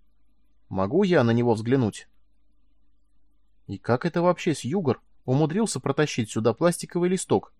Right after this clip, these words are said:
или обрывок бумаги, или что там еще? Сьюгар прижал руки к телу, защищая свое сокровище,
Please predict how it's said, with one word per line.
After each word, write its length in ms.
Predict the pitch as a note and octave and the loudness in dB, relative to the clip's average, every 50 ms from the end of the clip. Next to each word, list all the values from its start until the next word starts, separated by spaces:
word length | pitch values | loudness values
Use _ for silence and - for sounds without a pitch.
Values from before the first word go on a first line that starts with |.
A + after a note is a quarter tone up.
| _ _ | _ _
или 160 | - A#2 A2+ B2+ | -2 2 4 4
обрывок 420 | C3 C3+ D#3 D#3 C#3 A#2+ A#2+ A#2 | 4 4 4 2 2 2 0 0
бумаги, 500 | B2 C#3+ D#3 D#3 C3+ G#2 F#2+ F2 F2 - _ _ - _ _ _ _ _ _ _ | 0 0 2 2 2 2 2 -2 -6 -8 _ _ -20 _ _ _ _ _ _ _
или 220 | - A2+ G#2+ G#2 A#2 | -6 -4 -2 -2 -2
что 200 | A2+ - - C3+ | -2 -2 -2 0
там 180 | - B2+ B2 B2+ | 0 2 2 2
еще? 340 | C3+ - - - G2+ E2+ - _ _ - _ _ _ - - _ _ _ _ _ _ _ - _ _ _ _ _ _ - _ _ _ - _ _ - - _ _ - | 0 -2 -2 -4 -4 -4 -6 _ _ -20 _ _ _ -20 -20 _ _ _ _ _ _ _ -20 _ _ _ _ _ _ -20 _ _ _ -20 _ _ -20 -20 _ _ -16
Сьюгар 420 | - - A2 B2+ G3 F3+ F#3 F#3 | -10 -4 -2 0 0 2 0 0
прижал 400 | - - D3+ D3 C3+ C#3 C3 A#2+ | 0 0 2 4 6 6 6 6
руки 240 | A2 G#2+ G#2+ - G2+ | 4 2 0 -2 -6
к 80 | - | -8
телу, 380 | - - C3+ D#3 D#3 D#3 D3+ D3+ - - | -4 0 0 2 2 0 -2 -6 -8 -6
защищая 560 | A#2+ A#2 B2 - - B2+ - - F#3+ F#3+ F#3 | -4 -4 -2 -2 -2 -4 -2 0 2 2 2
свое 260 | F3 - F3+ F3 E3+ | 2 0 0 0 0
сокровище, 720 | D#3+ - E3+ D#3+ - D#3 E3 D#3+ D3+ D3+ - - D3+ D3 | 0 0 -2 -2 0 0 -2 -2 -2 -4 -6 -8 -10 -10